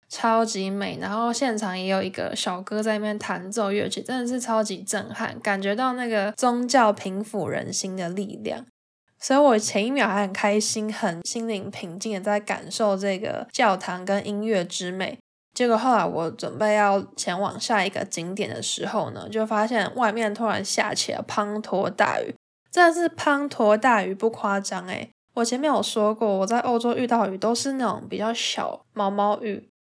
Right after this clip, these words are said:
就是不会有声音的啊。虽然说可能比起毛毛雨，有一些雨它是小雨，你还是会有感觉的，你淋久还是会湿，可是不会像这种滂沱大雨，它是你出去一秒你就会马上湿的那种。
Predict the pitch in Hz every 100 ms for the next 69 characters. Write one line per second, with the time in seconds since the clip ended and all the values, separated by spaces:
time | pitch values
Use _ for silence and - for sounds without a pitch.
0 | _ 311 311 349 330 - 262 269 330 269
1 | 208 - - - 240 233 233 233 233 190
2 | 196 214 226 320 277 254 262 254 262 262
3 | - 196 202 214 220 226 202 190 196 -
4 | 185 240 - 196 220 - 262 254 202 202
5 | 220 247 233 - 147 180 202 - 180 185
6 | 208 285 277 190 196 190 - - - -
7 | - - 190 190 202 233 151 180 208 196
8 | - - 190 196 - _ _ - 240 311
9 | 226 214 226 226 226 190 208 147 - 208
10 | 208 214 170 170 190 202 - 196 202 214
11 | 170 - - - 208 208 220 220 196 92
12 | - 180 196 202 - 190 220 208 - -
13 | 185 175 190 - -